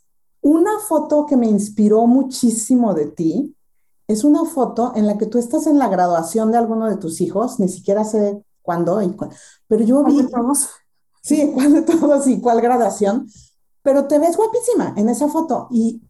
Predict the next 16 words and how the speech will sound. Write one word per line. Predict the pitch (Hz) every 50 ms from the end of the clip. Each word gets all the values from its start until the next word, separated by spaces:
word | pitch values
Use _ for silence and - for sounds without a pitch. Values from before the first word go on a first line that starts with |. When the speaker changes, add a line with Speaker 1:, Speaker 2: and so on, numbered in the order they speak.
| _ _ -
Speaker 1:
y | 247 226 214
yo | 254 277
me | 294 339
acuerdo | 453 - - 349 285 262 262 269 262
que | - 226
yo | 220 233 214
dije, | 226 214 - - 208 196 - - _ _ _ _ _ -
"Yo | 185 175 240 294 339 330
quiero | - 415 440 415
llegar | 392 330 269 240
a | 254
la | 269 247
graduación | 202 170 151 135 - - - 196 202 214
de | 240
mis | 240 214 - -
hijos | 170 165 - 156 151 202 214 - - _